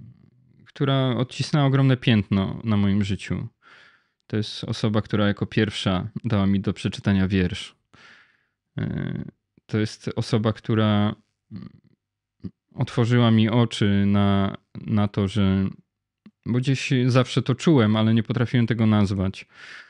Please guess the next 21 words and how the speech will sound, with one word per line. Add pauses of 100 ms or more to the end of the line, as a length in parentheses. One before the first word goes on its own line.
(480)
E, (800)
czułem,
że (120)
jestem
trochę
inny
niż
moi (100)
rówieśnicy, (720)
e, (120)
że (180)
inaczej
odbieram
świat
niż,
e, (200)
niż
większość
ludzi
wokół
mnie.